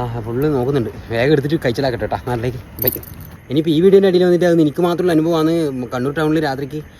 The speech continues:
പ്രശ്നമൊന്നുമില്ല, എങ്ങനെ വേണമെങ്കിൽ ഒറ്റയ്ക്ക് നടക്കാമെന്നെല്ലാം പറയുന്ന ആൾക്കാരുണ്ടാവും. ഞാൻ ഇത് രാഷ്ട്രീയമായിട്ടോ വേറെ ഒന്നുമല്ല, ഇനിയിപ്പം അങ്ങനെയൊന്നും വിചാരിച്ചിട്ട് വന്നേക്കറ ആരും. ഏ, സംഭവം എന്ന് വെച്ചാൽ ഒരു അനുഭവം കൊണ്ട് പറയുന്നതാണ്.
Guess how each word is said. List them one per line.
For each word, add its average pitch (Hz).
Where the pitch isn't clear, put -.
പ്രശ്നമൊന്നുമില്ല, 160
എങ്ങനെ 143
വേണമെങ്കിൽ 165
ഒറ്റയ്ക്ക് 151
നടക്കാമെന്നെല്ലാം 147
പറയുന്ന 139
ആൾക്കാരുണ്ടാവും. 131
ഞാൻ 117
ഇത് 143
രാഷ്ട്രീയമായിട്ടോ 170
വേറെ 147
ഒന്നുമല്ല, 160
ഇനിയിപ്പം 139
അങ്ങനെയൊന്നും 165
വിചാരിച്ചിട്ട് 151
വന്നേക്കറ 131
ആരും. 127
ഏ, 127
സംഭവം 135
എന്ന് 175
വെച്ചാൽ 170
ഒരു 160
അനുഭവം 143
കൊണ്ട് 175
പറയുന്നതാണ്. 151